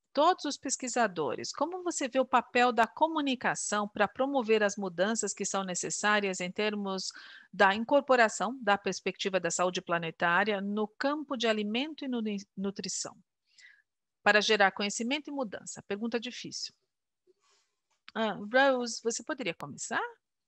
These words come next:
Sim, posso começar. Em termos de comunicação, existem coisas interessantes que estão acontecendo no Reino Unido. Vou me concentrar no Reino Unido porque é de onde vem o trabalho.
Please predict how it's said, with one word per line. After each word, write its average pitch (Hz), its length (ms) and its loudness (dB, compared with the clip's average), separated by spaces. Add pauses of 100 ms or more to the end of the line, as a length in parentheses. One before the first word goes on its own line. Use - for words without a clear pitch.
(1400)
Sim, 214 540 -4
posso 196 260 -2
começar. - 680 -4 (2000)
Em 247 120 -2
termos 294 380 -4
de 196 220 -2
comunicação, 196 1120 0 (180)
existem 233 460 0
coisas 226 400 0
interessantes 233 920 2
que - 120 -2
estão 233 260 2
acontecendo 233 680 0
no 226 140 2
Reino 233 360 4
Unido. 180 460 0
Vou 202 220 4
me 302 80 2
concentrar 180 600 4
no 170 120 -2
Reino 180 260 2
Unido 240 380 -2
porque - 340 0
é 208 60 8
de 202 160 4
onde 214 300 4
vem 208 280 0
o 214 80 0
trabalho. 170 640 4